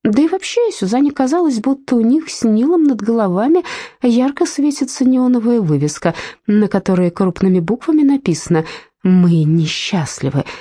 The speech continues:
и это моя вина». За последний год она стала экспертом по несчастливым бракам, сходу определяя это по вымученным улыбкам жён,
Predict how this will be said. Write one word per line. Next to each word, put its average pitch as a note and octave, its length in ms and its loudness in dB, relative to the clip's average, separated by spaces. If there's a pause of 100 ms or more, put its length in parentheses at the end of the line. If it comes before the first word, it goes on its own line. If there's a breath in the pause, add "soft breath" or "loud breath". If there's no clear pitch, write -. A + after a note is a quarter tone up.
(140 loud breath)
и D#3+ 180 2
это D#3 180 0
моя D#3 400 -2
вина». - 300 -6 (960)
За A#3 200 -2
последний B3+ 600 0 (160)
год E4 220 0
она C4+ 160 2
стала B3+ 320 -2
экспертом C4 520 -2
по B3 100 -2
несчастливым A#3+ 680 0
бракам, D3+ 400 -2 (340 loud breath)
сходу A#3 400 0
определяя F3 560 -2
это D3+ 160 -2
по D3 460 -2
вымученным F#3+ 720 0
улыбкам F#3 500 0
жён, A#3 280 0